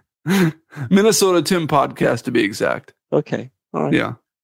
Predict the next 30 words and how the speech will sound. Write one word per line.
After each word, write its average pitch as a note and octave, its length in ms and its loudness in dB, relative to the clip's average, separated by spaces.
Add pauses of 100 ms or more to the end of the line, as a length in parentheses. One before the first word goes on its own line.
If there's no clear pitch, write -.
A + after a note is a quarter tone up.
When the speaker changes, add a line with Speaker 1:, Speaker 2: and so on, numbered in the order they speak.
(600)
Speaker 2:
Um, D#3+ 400 0 (1500)
a - 40 2
lot G#3 140 4
of B3 60 -2
good E3+ 180 2
names A#2+ 300 2
up B2 160 -2
on C3 160 2
the, A#2 200 2
uh, G#2+ 220 0 (180)
we B2 200 -2
see - 160 -2
a G3 80 4
lot E3+ 160 4
of D#3+ 80 -6
Korn E3+ 240 -2
Ferry A#2+ 260 0
players F#2 420 -2
up G2+ 200 -6
on G2 160 -4
the F2+ 260 -6 (680)
world A#2+ 260 4
rankings, G2 500 -2
don't B2 240 2
we? E2 160 -10 (420)
Speaker 1:
Do D#3 160 2
we? A#3 180 2 (400)
Speaker 2:
No, A#2 160 4
we G#2 80 4
don't. F2+ 240 -2